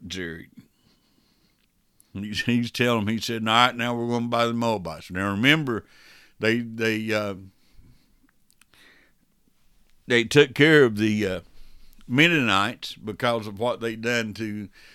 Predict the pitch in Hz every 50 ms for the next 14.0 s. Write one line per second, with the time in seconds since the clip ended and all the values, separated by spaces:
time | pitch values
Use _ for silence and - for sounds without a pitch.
0 | - _ - 87 82 - 120 120 120 120 - 120 110 107 107 101 101 104 110 131
1 | 139 156 165 143 120 98 98 113 110 110 110 110 - _ - 104 98 98 95 98
2 | 95 92 90 82 87 95 110 110 104 - 107 104 104 117 120 131 - 110 110 -
3 | - _ _ _ - 123 110 110 113 110 101 90 - - 151 160 170 160 156 147
4 | 131 120 123 123 117 104 95 92 98 104 - - - - - - - - - -
5 | - - _ _ _ - 95 104 - 110 110 120 135 156 160 156 131 127 117 117
6 | 120 113 - - 113 104 - 120 120 113 110 107 110 113 113 113 110 110 107 98
7 | 92 - - - 113 110 107 107 113 120 131 139 143 143 156 165 170 170 165 151
8 | 131 123 123 127 123 120 113 113 120 120 120 - 143 135 113 143 143 143 143 139
9 | 135 135 135 127 131 131 127 110 104 104 95 98 98 98 98 92 95 110 123 135
10 | 139 135 131 131 127 127 123 123 120 120 120 123 127 _ _ - - - - _
11 | _ _ - - 110 113 110 110 107 104 101 104 107 104 98 - 113 107 104 104
12 | 104 101 95 95 - - - - - _ _ _ _ - - - - - - 104
13 | 92 - - 104 107 113 120 120 123 131 135 135 127 120 117 104 95 92 101 120